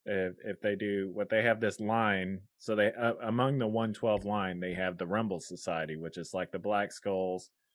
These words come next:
uh, some of the Gomez, uh, like, the Dog Nocturnal that I have,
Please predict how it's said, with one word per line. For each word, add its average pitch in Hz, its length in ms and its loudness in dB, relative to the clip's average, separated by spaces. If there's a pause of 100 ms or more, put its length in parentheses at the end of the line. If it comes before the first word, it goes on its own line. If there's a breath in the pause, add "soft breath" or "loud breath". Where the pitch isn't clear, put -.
(460)
uh, 113 300 8
some 165 260 2
of 156 60 0
the 143 80 4
Gomez, 127 1040 2 (260)
uh, 110 800 0 (100)
like, 104 360 2
the 95 260 2
Dog 107 240 4
Nocturnal 135 520 2
that 123 140 2
I 113 120 0
have, 107 480 2